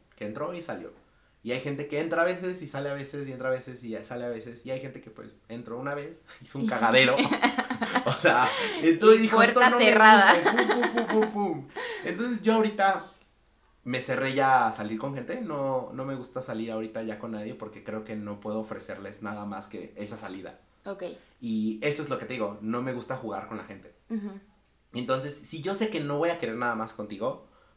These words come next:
Speaker 1: ¿para qué te doy ilusiones saliendo?
Speaker 2: Claro.
Speaker 1: Y porque a final de cuentas las citas son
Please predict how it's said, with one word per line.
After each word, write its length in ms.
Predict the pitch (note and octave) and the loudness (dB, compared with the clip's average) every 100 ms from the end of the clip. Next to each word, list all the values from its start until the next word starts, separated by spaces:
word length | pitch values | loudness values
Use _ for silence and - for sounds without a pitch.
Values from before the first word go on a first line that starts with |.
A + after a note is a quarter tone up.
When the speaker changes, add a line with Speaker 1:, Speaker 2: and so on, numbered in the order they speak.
| - | -4
Speaker 1:
¿para 160 | A#2+ | -2
qué 80 | D3 | -2
te 120 | C#3+ | -2
doy 160 | D3+ D3 | -2 0
ilusiones 440 | C3+ - B2 A#2+ | -4 -4 -8 -8
saliendo? 480 | A2 G2+ F#2+ F2+ - - - | -10 -12 -12 -16 -20 -20 -16
Speaker 2:
Claro. 280 | G#3 G3 G3+ | -12 -12 -10
Speaker 1:
Y 280 | A#2+ A#2 G#2+ | -10 -10 -10
porque 260 | - C#3 C#3 | -6 -6 -6
a 40 | |
final 200 | F#3 A3+ | -6 -8
de 80 | B3+ | -6
cuentas 320 | F3 F#3 F3+ | -6 -8 -8
las 140 | G#2 | -12
citas 460 | - D3 D3 - - _ _ _ _ _ | -12 -12 -12 -12 -18 _ _ _ _ _
son 400 | E3+ F3+ E3 | -2 -2 -4